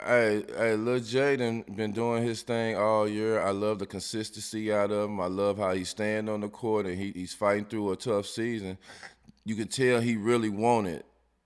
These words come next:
this year. As a whole, as a team, I just feel like their team is just coming together and they feeling themselves. They know what they wanna do, what they would accomplish, how to do it, how to do it on defense, how to do it on offense. It seems like they know their team well, and, uh,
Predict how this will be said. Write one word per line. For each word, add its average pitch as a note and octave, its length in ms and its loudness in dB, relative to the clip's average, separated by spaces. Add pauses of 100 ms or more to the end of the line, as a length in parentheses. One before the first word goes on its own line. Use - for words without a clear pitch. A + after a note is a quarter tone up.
(260)
this G2+ 280 -2
year. F#2 320 -2 (380)
As A#2+ 240 2
a G2+ 80 0
whole, B2 480 4
as A2 140 2
a F#2 80 -4
team, C3 400 -4
I A2+ 80 0
just A2+ 180 -6
feel A#2 140 -2
like G#2 220 2
their G2+ 180 -2
team B2+ 360 -2
is G#2 140 -6
just F#2+ 180 -4
coming G#2 400 -4
together G2+ 440 -2
and F#2+ 140 -4
they F#2+ 120 -2
feeling G2 400 -4
themselves. F#2 340 -6
They G2+ 140 -2
know G#2 560 0
what A2 340 0
they G#2+ 140 2
wanna G#2 320 -2
do, G#2 220 -2
what G#2 220 -2
they F#2 120 -2
would F2 160 -6
accomplish, G#2+ 680 -2 (340)
how A#2+ 260 8
to A#2 100 2
do A2+ 360 2
it, A2+ 280 2 (120)
how A2+ 160 2
to A2 80 2
do A2 180 0
it G#2+ 60 0
on G2 180 0
defense, A#2 480 0
how G#2+ 120 4
to G2+ 80 0
do G#2 200 -2
it F#2+ 60 -2
on F#2+ 320 4
offense. A2 400 -4 (380)
It - 100 -6
seems D#3+ 140 -4
like D#3 120 4
they D#3+ 140 2
know D#3+ 180 2
their D#3 140 4
team D#3 400 -2
well, C#3+ 340 4
and, G#2+ 160 0
uh, G#2+ 240 0